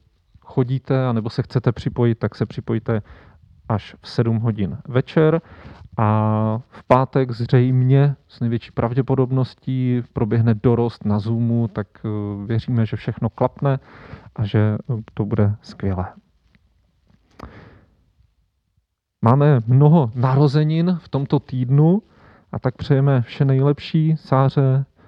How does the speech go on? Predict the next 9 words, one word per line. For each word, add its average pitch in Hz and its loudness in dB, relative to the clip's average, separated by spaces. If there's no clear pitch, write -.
Petrovi, 127 2
Marušce, 123 2
sestře - 0
Lidii, 143 4
teď - -8
to 113 -6
musím 110 -8
takhle - -8
říct, 160 -2